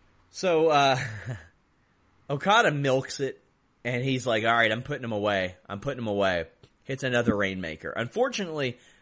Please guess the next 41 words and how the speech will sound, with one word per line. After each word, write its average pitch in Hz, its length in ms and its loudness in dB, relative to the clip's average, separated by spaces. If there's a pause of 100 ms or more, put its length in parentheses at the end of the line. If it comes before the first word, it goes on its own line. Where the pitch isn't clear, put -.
(580)
I 135 80 2
thought 165 240 2
Rocky 156 280 2
Romero 143 460 2
also 120 400 -2
telegraphed 95 640 -2
it. - 140 -12
I 120 120 6
hate 147 400 -2
that 135 280 2
stuff 113 500 0 (320)
before 131 300 -4
the 120 60 -4
pin 120 280 -4
where 104 100 -6
people 110 260 -8
go, 98 260 -2 (1080)
"This 247 260 10
is 254 200 8
gonna 226 320 6 (160)
end 214 340 4
it. 202 300 2 (920)
He 190 180 2
did 214 300 10
so 269 400 6
good, 226 600 8
but 208 160 2
he 202 140 6
didn't 269 360 2
win 220 240 4
it." 208 180 2
I 135 100 -2
hate 127 1080 -2
that. 82 380 -6 (100)
And 131 200 -6
Rocky's 156 440 -4
too 120 160 -10
good 90 240 -10
for 82 120 -16
that. 73 360 -12
But 87 240 -10